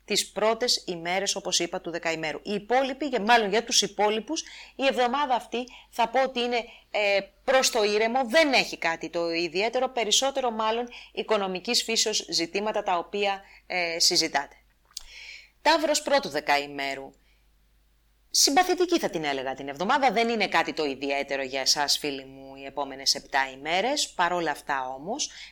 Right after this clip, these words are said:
φέρνουν πολύ καλές ευκαιρίες για οικονομικά ζητήματα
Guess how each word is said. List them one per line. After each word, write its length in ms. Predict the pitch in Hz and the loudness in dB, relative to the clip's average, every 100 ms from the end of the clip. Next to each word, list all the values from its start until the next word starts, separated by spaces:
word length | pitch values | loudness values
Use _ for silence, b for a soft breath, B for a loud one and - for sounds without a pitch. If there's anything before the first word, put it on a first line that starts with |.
| - | -8
φέρνουν 380 | - 233 254 - | 0 0 0 -2
πολύ 340 | 151 147 202 | -2 0 0
καλές 460 | 226 170 143 202 233 | -2 -4 -2 0 -2
ευκαιρίες 760 | - - 139 139 190 151 - B B | -4 -10 -8 -2 0 0 0 B B
για 420 | - 143 175 175 - | -12 -4 -2 -2 -6
οικονομικά 880 | 190 - 185 180 170 165 - 233 269 | -12 -6 -4 -4 -6 -10 -4 0 4
ζητήματα 800 | 202 180 - 202 170 151 143 | 2 2 -2 -2 -2 -4 -6